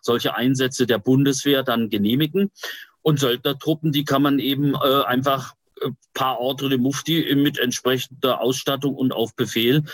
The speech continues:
ähm, des Auftraggebers, äh, irgendwo einsetzen. Die werden dann meistens so informell von den regulären, äh, Streitkräften unterstützt. Und ein anderer großer Vorteil ist natürlich, dass niemand die, ähm,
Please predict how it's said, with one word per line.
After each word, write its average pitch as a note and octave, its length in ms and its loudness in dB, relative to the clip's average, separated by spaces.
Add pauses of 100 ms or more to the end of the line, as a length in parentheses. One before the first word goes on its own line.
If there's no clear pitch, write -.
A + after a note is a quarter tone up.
(420)
ähm, B2+ 280 4
des B2 160 0
Auftraggebers, B2 920 -2
äh, G#2+ 80 -4
irgendwo A#2+ 540 0
einsetzen. C#3+ 880 0 (240)
Die C3 200 4
werden C#3 220 2
dann B2+ 160 0
meistens B2 540 -2
so B2+ 160 4
informell C#3 760 2
von B2+ 160 -2
den A#2 120 -2
regulären, A2+ 600 0
äh, G#2 180 -4
Streitkräften A#2 680 -2
unterstützt. D#3+ 640 -2
Und A2 180 0 (360)
ein C#3 200 -2
anderer D#3 300 0
großer D#3+ 340 0
Vorteil C3+ 380 0
ist B2 140 -6
natürlich, C3 320 0
dass B2+ 200 0
niemand B2+ 360 4 (560)
die, C3 240 4
ähm, B2 500 0